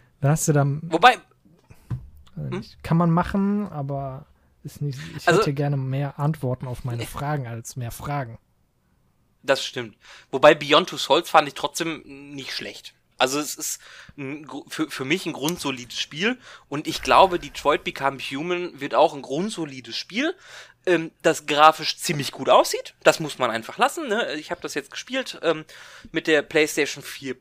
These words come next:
Speaker 2: Pro im Super-Sampling-Modus. Ähm, das sah echt klasse aus. Also das
Speaker 1: Ja,
Speaker 2: können sie ja.
Speaker 1: also David
Speaker 2: Beyond Two
Speaker 1: Cage,
Speaker 2: Souls sah auch schon gut
Speaker 1: David
Speaker 2: aus.
Speaker 1: Cage kann ja gut Geschichten erzählen, nur seine <laughs> Geschichten sind halt nicht so die besten.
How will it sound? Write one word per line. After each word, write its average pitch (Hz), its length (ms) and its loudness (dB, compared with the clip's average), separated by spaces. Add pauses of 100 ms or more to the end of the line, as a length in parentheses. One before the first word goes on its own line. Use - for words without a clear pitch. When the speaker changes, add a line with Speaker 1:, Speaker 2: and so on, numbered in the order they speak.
Speaker 2:
Pro 233 440 2
im 135 280 -6
Super-Sampling-Modus. 254 1400 -2 (300)
Ähm, 170 360 4 (460)
das - 280 -4
sah 123 220 0
echt - 280 -8
klasse 107 400 -2
aus. 151 400 0 (140)
Also 127 180 0
das 131 180 0
Speaker 1:
Ja, 147 120 0
Speaker 2:
können 139 280 2
sie 202 140 -4
ja. 247 100 0
Speaker 1:
also 139 220 2
David 147 240 2
Speaker 2:
Beyond 143 220 4
Two 160 80 -2
Speaker 1:
Cage, 165 100 0
Speaker 2:
Souls 135 220 0
sah 117 140 2
auch 135 140 0
schon 220 220 -4
gut 254 160 -8
Speaker 1:
David 156 300 2
Speaker 2:
aus. - 60 -12
Speaker 1:
Cage 160 400 0
kann 165 200 2
ja 160 140 2
gut 143 260 -2
Geschichten 156 460 -2
erzählen, 139 540 0
nur 131 160 2
seine 135 240 0
<laughs> - 0 -
Geschichten 139 500 6
sind 190 320 8
halt 170 180 10
nicht 180 220 10
so 160 100 6
die 139 120 4
besten. 127 520 -2